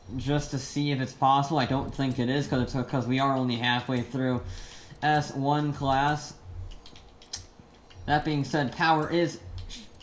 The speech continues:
P I is shooting up quite rapidly. This engine actually gets an awful lot of power, but not enough to get us to the top of the class, unfortunately. I mean, that's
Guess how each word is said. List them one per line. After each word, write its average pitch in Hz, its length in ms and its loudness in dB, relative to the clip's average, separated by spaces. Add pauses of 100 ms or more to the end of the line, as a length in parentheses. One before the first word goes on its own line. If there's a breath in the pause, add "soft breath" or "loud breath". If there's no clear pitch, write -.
P 185 220 4
I 160 280 4
is 139 200 -4
shooting 147 340 2
up - 200 -2
quite 202 280 4
rapidly. 147 440 4
This 190 260 2
engine 175 380 2
actually 135 240 2
gets 143 220 0
an 139 100 -2 (120)
awful 156 480 4
lot 139 300 4
of 123 180 -4
power, 131 420 2 (1080 loud breath)
but 170 340 6
not 175 640 4
enough 170 560 4
to 170 80 2
get 156 220 2
us 151 420 0
to 151 180 2
the 143 220 0
top 131 380 2
of 120 160 0
the 120 60 -4
class, 110 380 -4
unfortunately. 123 800 0 (640 loud breath)
I 151 60 -2
mean, 165 240 4
that's 185 260 4